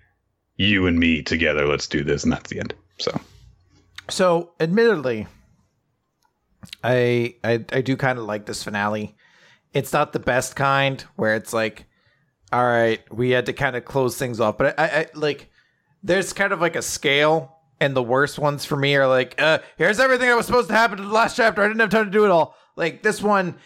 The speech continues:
Speaker 2: even though we clearly had to jump forward and cut out literally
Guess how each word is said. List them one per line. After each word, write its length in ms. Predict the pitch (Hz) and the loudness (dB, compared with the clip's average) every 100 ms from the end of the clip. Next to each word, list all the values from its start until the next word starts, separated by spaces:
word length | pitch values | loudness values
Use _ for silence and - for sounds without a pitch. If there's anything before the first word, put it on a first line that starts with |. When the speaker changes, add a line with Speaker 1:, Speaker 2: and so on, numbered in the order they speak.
| _ _ _ _ - | _ _ _ _ -2
Speaker 2:
even 220 | 196 190 | 2 2
though 80 | 185 | 2
we 120 | 170 | 0
clearly 480 | - 170 175 165 156 | -2 0 0 2 2
had 140 | 156 | 0
to 60 | 123 | -4
jump 380 | 107 147 147 | -2 -2 -2
forward 460 | - 147 139 143 151 | -6 -2 0 2 0
and 240 | 143 127 | -2 -2
cut 220 | - 143 135 | -2 0 2
out 320 | 135 135 - _ _ - | 2 0 -6 _ _ -6
literally 840 | 156 226 277 247 202 185 156 | 0 2 4 4 4 0 -2